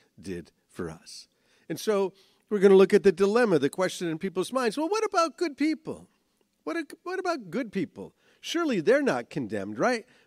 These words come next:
We just looked at all of those notorious kinds of sinners, and, and we want to condemn them, and we want to point the finger at them, and it's obvious where they're at."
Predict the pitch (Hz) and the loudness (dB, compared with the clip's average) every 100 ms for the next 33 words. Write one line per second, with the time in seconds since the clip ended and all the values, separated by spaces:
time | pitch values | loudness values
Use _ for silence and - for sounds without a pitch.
0 | - 226 240 - 214 208 180 175 185 175 | -8 -4 -4 -2 -2 0 0 0 -2 -2
1 | 175 165 180 - 170 170 165 160 - 160 | -4 -2 -6 -6 -6 -4 -4 -6 -8 -8
2 | 160 160 - 165 156 156 151 143 - - | -8 -10 -8 -6 -4 -6 -6 -8 -10 -20
3 | _ 165 156 160 196 165 175 170 180 - | _ -6 -4 -4 -4 -4 -4 -6 -8 -6
4 | 170 151 151 160 160 160 156 160 151 170 | -6 -4 -4 -2 -2 -2 -2 -4 -6 -4
5 | 165 151 165 - 160 156 143 170 160 156 | -6 -6 -6 -4 -4 -4 -6 -4 -4 -4
6 | 156 156 165 175 202 202 - 170 165 160 | -4 -4 -2 0 -2 -2 -8 -6 -4 -2
7 | 156 160 - 156 160 151 160 139 156 147 | -2 -2 -4 -2 0 2 0 0 -2 -4
8 | 147 - | -4 -12